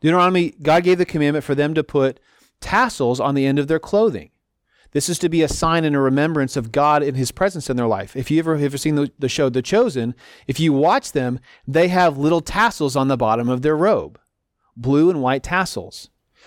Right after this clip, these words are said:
What Jesus is saying here is that they take these phylacteries and these tassels and they make them obvious. They make them huge, supersized.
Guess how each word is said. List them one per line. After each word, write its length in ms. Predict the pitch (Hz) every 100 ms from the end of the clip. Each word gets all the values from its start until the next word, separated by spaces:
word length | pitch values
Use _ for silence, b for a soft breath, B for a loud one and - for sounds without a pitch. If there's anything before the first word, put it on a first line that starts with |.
| b b b
What 180 | 151 165
Jesus 300 | 165 226 180
is 100 | 156
saying 280 | - 226 214
here 180 | 160 143
is 100 | 135
that 220 | 143 - b b
they 160 | 139 180
take 360 | 175 208 240 -
these 220 | 180 -
phylacteries 540 | - 156 196 202 151
and 100 | 143
these 140 | 143 -
tassels 400 | 175 196 147 135
and 100 | 139
they 120 | 147
make 220 | 156 156
them 140 | 143 120
obvious. 480 | 131 135 143 110 -
They 100 | 131
make 140 | 143
them 140 | 143 127
huge, 560 | - 180 196 110 92
supersized. 720 | - 214 175 143 95 69 -